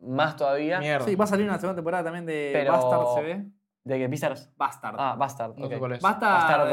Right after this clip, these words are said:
Speaker 3: eh, magia y, y tetas, básicamente.
Speaker 1: Ok,
Speaker 2: No,
Speaker 1: no lo voy a ver.
Speaker 2: no lo voy a ver.
Speaker 1: Eh, y no, y Ashita no Show, la verdad que tengo muchas ganas de verlo, pero está largo, está largo, la verdad, y no lo puedo ver.
Speaker 2: Mira, va a salir la segunda temporada de un anime que yo vi un episodio, me gustó,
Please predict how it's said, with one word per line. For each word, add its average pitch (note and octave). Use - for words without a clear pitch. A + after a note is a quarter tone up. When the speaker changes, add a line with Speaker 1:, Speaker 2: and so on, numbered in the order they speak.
Speaker 3:
eh, C#3+
magia G3
y, C3
y B2+
tetas, B2+
básicamente. C3
Speaker 1:
Ok, B2+
Speaker 2:
No, B2+
Speaker 1:
no C#3
lo C3+
voy C3
a B2
ver. B2
Speaker 2:
no B2+
lo B2
voy A#2+
a -
ver. A2+
Speaker 1:
Eh, C#3
y F3
no, F3
y D#3+
Ashita F3
no E3+
Show, G3+
la C#3+
verdad D#3
que D3+
tengo D#3+
muchas D#3+
ganas D#3+
de E3+
verlo, F#3
pero C#3
está B2+
largo, C#3+
está C3+
largo, C3
la A#2
verdad, B2
y A2+
no A2+
lo A2
puedo -
ver. -
Speaker 2:
Mira, C#3
va C#3+
a -
salir E3+
la D#3
segunda D#3+
temporada D3+
de C3
un D3+
anime C3+
que D#3+
yo C#3+
vi D#3
un G3+
episodio, F3+
me C#3
gustó, F3